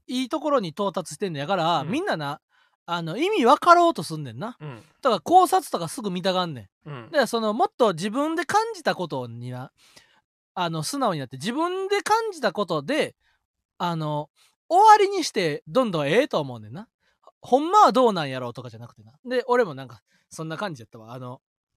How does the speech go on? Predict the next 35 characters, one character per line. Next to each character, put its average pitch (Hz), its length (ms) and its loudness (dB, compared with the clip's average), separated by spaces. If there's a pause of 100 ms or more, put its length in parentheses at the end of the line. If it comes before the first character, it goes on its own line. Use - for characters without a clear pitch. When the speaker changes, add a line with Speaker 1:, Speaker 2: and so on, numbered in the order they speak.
(420)
Speaker 1:
こ 156 220 -8
う、 147 60 -12
特 269 200 -4
に 160 120 -8
内 254 360 -2
容 285 180 4
は 254 200 6
あ 240 40 6
れ 240 100 4
や 180 80 -2
ね 139 80 -10
ん 123 40 -14
け 127 80 -16
ど 127 80 -14
な、 135 100 -10
な 214 100 -6
ん 240 40 -6
か 220 80 -18
こ 240 160 -8
う、 214 60 -18
君 392 240 -4
た 285 100 0
ち - 120 -8
は 165 100 -2
ど 277 160 4
う 240 60 6
生 175 80 -6
き 185 120 -10
る 170 80 -6
か 160 140 -6
っ 139 40 -4
て - 180 -12
い - 20 -6
う 123 80 -8
な。 117 160 -14